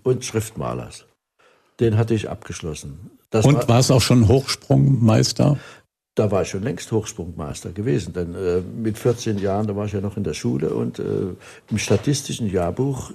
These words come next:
Speaker 1: äh, der D D R aus der damaligen Zeit steht, dass ich eben der Hochsprungmeister gewesen war mit einem Hochsprungrekord. Und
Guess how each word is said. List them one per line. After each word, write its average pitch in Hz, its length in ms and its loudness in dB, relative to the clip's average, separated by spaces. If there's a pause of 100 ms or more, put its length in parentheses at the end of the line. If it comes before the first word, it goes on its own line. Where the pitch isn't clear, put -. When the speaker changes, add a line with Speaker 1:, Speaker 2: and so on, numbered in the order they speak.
Speaker 1:
äh, 104 160 2
der 101 140 0
D 104 140 2
D 98 100 0
R 113 240 -4
aus 104 100 -6
der 104 100 -2
damaligen 90 400 -2
Zeit - 240 -2 (380)
steht, 117 480 0 (460)
dass 104 200 0
ich - 260 -8
eben 113 220 -2
der - 140 0
Hochsprungmeister 71 1040 -6 (560)
gewesen 92 380 0
war 95 120 0
mit 110 220 -2
einem 104 240 -2
Hochsprungrekord. 82 880 -4
Und 82 240 -8